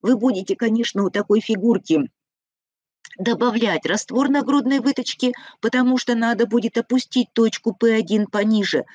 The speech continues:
С точкой П два мы, девочки, ничего не можем делать, потому что, как измерили косую мерочку, меньше мы ее делать не имеем права. И когда мы балансируем для сутулых фигур или для перегибистых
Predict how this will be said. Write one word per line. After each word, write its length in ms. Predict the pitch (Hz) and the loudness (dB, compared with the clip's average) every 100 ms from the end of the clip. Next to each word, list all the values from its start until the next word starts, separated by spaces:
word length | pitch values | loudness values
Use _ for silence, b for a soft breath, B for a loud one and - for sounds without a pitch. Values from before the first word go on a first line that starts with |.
| B B | B B
С 80 | - | -2
точкой 420 | 302 330 - 294 | 0 0 0 2
П 180 | 277 262 | 2 -2
два 240 | 254 349 392 B B - | 0 0 -2 B B -2
мы, 140 | 233 | 0
девочки, 440 | 277 277 226 - 180 | 2 2 2 0 0
ничего 460 | 233 - 311 320 | 0 0 0 2
не 160 | 339 214 | 2 2
можем 380 | 170 160 160 165 | 2 0 -2 -2
делать, 400 | 156 143 113 - B B - | 0 2 0 -2 B B -6
потому 300 | 202 262 285 | -2 0 0
что, 160 | 277 | -2
как 240 | 277 285 277 | -2 -2 -2
измерили 500 | 277 320 392 320 208 | 0 0 2 0 0
косую 480 | 190 196 208 185 | -4 -4 -2 0
мерочку, 560 | 175 156 127 - - 101 B B B - | 0 0 0 -4 -6 -8 B B B -2
меньше 480 | 247 359 392 - | 0 0 -2 -2
мы 140 | 220 208 | 0 0
ее 180 | 202 190 | 2 0
делать 360 | 185 170 151 | 2 0 0
не 180 | 185 208 | -2 0
имеем 260 | 226 285 262 | 2 2 0
права. 520 | - 214 156 113 - B B - | -2 -2 -2 -4 -8 B B -8
И 60 | |
когда 300 | 202 220 311 | -4 -2 0
мы 120 | 311 277 | 0 2
балансируем 800 | 277 285 294 - 294 311 196 180 | 2 2 0 -2 0 2 2 0
для 280 | 214 233 - B _ | 0 0 -2 B _
сутулых 580 | - 294 - 240 220 208 | -4 -2 0 2 2 0
фигур 360 | - 208 180 202 | -2 -4 0 0
или 260 | - 247 233 | 0 -2 0
для 180 | 247 | -2
перегибистых 800 | - 254 247 208 170 170 - 180 | -2 0 0 -2 -2 -2 0 -4